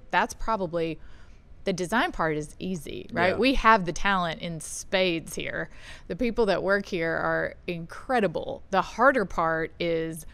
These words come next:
Speaker 1: winning, and winning at a fee that is fair, uh, reflection of our value.
Speaker 2: Have you seen changes in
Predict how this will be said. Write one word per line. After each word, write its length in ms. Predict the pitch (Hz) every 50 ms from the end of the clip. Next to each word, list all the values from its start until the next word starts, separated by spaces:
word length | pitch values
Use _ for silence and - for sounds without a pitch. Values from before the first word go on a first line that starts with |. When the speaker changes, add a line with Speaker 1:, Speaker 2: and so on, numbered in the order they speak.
| - -
Speaker 1:
winning, 500 | - 185 214 214 185 170 185 202 220 214 - - - - - - - - - - -
and 200 | - 185 175 180
winning 360 | 185 196 202 196 190 190 185
at 400 | - - 175 165 165 165 165 - - - -
a 180 | 175 170 165 170
fee 580 | 175 - - - 214 208 196 180 175 170 175 170
that 220 | 180 165 165 165
is 180 | 165 165 165 -
fair, 720 | - - - 180 170 170 160 160 156 165 165 165 165 180 - - - - - - - -
uh, 380 | 170 170 - 64 65 - - - - -
reflection 560 | 202 190 - - 202 - - - - 190 175
of 120 | 165 160
our 300 | 170 - - - - - - - -
value. 540 | 175 156 - - - 202 - - - - - - - - -
Speaker 2:
Have 160 | - 147 139
you 140 | 139 147 139
seen 440 | 127 - - 170 170 175 180 180 -
changes 500 | - - 135 135 143 135 139 131 123 - - -
in 460 | 117 113 110 110 107 107 101 98